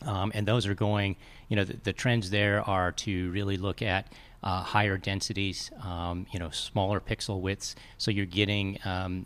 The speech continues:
n-, not only one K, but you're also looking at now four K and eight K H D displays inside of a stadium or even on the outdoor stadiums. Um, and then the, the fourth market that we see is exactly what you guys are,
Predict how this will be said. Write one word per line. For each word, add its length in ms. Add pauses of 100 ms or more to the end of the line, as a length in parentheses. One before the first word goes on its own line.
n-, 160 (120)
not 240
only 180
one 300
K, 200
but 160
you're 120
also 240
looking 320
at 120
now 200
four 320
K 260
and 100
eight 200
K 280 (280)
H 320
D 180
displays 720
inside 440
of 80
a 40
stadium 580
or 220
even 280
on 180
the 100
outdoor 320
stadiums. 580 (500)
Um, 400 (120)
and 100
then 120
the, 100 (100)
the 140
fourth 260
market 280
that 120
we 120
see 340
is 160
exactly 420
what 220
you 40
guys 320
are, 220